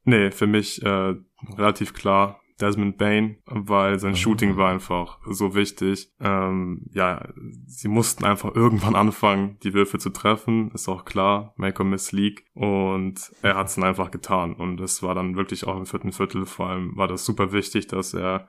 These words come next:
Speaker 1: glaub ich, drei Dreier hat er gehabt im vierten Viertel, äh, und hat mir auch so gefallen, also hat ein paar gute Drives gehabt.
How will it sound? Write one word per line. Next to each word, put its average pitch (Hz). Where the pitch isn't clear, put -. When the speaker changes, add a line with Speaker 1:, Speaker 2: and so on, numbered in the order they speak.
Speaker 1:
glaub 98
ich, -
drei 101
Dreier 117
hat 120
er 117
gehabt 117
im 113
vierten 113
Viertel, 113
äh, 98
und 98
hat 98
mir 101
auch 98
so 104
gefallen, 98
also 98
hat 98
ein 101
paar 101
gute 101
Drives 98
gehabt. 95